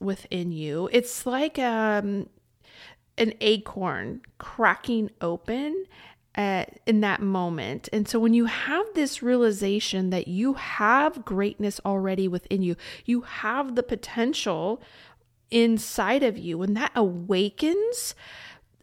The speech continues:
uh, to that possibility, that is the first stage of growth.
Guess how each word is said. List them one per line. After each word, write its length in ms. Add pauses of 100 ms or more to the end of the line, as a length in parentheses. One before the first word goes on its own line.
(120)
uh, 140 (100)
to 160
that 260
possibility, 1080 (220)
that 480
is 160
the 200 (280)
first 720 (200)
stage 1080 (560)
of 260
growth. 460